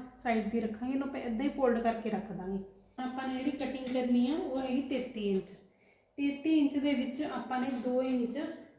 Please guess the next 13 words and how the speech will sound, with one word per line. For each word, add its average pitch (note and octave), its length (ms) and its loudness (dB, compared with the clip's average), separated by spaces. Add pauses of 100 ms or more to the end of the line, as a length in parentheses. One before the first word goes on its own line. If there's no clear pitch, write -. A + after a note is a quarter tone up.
(120)
ਪਲੱਸ A3+ 340 -2
ਕਰਨਾ G3 340 -4
ਹੈ। F3 180 -10 (1500)
ਸਭ B3+ 160 -6
ਤੋਂ C#4+ 160 -2
ਪਹਿਲਾਂ B3 300 2
ਆਪਾਂ B3 300 0
ਇਹਦੀ C#4+ 220 2 (2500)
ਆਸਣ C4 360 -2
ਦੇਖਾਂਗੇ, A#3+ 400 2
ਆਪਾਂ C4+ 200 -6 (140)
ਆਸਣ A#3 320 -4
ਕਿੰਨਾ G#3 220 0